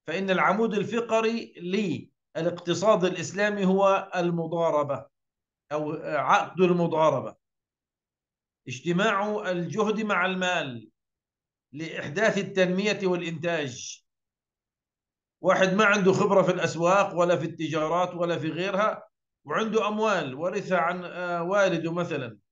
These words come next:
واحد آخر تاجر حاذق ماهر يعلم الأسواق ويعلم التجارات وما يتعلق بها، لكن ما عنده رأس مال،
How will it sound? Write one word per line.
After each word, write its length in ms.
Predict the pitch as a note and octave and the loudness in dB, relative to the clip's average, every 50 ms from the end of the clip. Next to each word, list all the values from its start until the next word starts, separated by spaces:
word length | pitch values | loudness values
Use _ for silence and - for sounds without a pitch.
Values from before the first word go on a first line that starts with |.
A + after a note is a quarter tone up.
| _ _ _ _ _ _ _ _ _ _ _ _ _ - | _ _ _ _ _ _ _ _ _ _ _ _ _ -4
واحد 280 | F#3+ F#3+ F#3+ G3 F#3+ | -2 0 0 0 0
آخر 540 | A3 A#3+ A#3 - G#3+ A3+ A3 G#3+ G#3+ F#3+ F#3 | 0 -2 0 0 2 0 0 0 -2 -4 -6
تاجر 460 | F3+ - A#3 A#3+ A3+ G3+ A3 A3 F#3+ | -6 -4 -2 0 0 0 0 -2 -2
حاذق 640 | - - A3+ A#3 A3+ F#3+ E3+ D#3 - - - _ _ _ _ _ _ _ - | 0 2 2 2 2 0 -2 -6 -8 -12 -18 _ _ _ _ _ _ _ -12
ماهر 640 | F3 G#3+ A#3 A3+ G3 F#3 E3+ D3+ C3+ A#2 A2+ - _ _ _ _ _ _ _ _ _ _ _ - | -8 -4 -2 0 0 0 0 0 -2 -6 -10 -16 _ _ _ _ _ _ _ _ _ _ _ -6
يعلم 440 | D#3 G3 G3 F#3 G3+ G#3 G3+ G3 F#3+ | -4 0 0 0 0 0 -2 -4 -4
الأسواق 720 | F3+ F#3 F3 D3+ D#3 C#3+ - D3+ F3 F#3+ G3 - - E3+ | -6 -6 -6 -6 -8 -8 -4 0 0 2 2 0 0 -2
ويعلم 440 | F3 F3+ F#3 D#3+ E3+ F#3 F#3 F3+ F3 | 0 0 0 0 0 0 -2 -2 -4
التجارات 680 | - E3 E3+ E3 - E3 D#3 D#3+ E3+ F#3 F#3+ F#3+ F#3 | -6 -8 -10 -8 -6 -4 -2 0 0 0 0 0 -2
وما 240 | F3 F3 F3 E3+ E3 | -4 -4 -2 -2 -2
يتعلق 520 | E3 D#3+ F3 D3 F3 F#3+ F#3+ F#3+ F#3+ - | -2 -2 -4 -2 -2 -2 -2 -4 -4 -4
بها، 120 | F3 F3+ E3+ | -4 -2 -2
لكن 260 | F3 E3+ - G3 G3+ | -2 -4 -6 -8 -4
ما 120 | G3+ G#3+ | 0 0
عنده 240 | G#3+ A3+ A3+ G#3 A3+ | 2 2 2 4 4
رأس 240 | A3+ G3+ G3+ G3 G3 | 4 4 2 -2 -2
مال، 360 | G3+ G3 F3 C#3+ A#2+ G#2 - | -2 -2 -2 -2 -4 -8 -14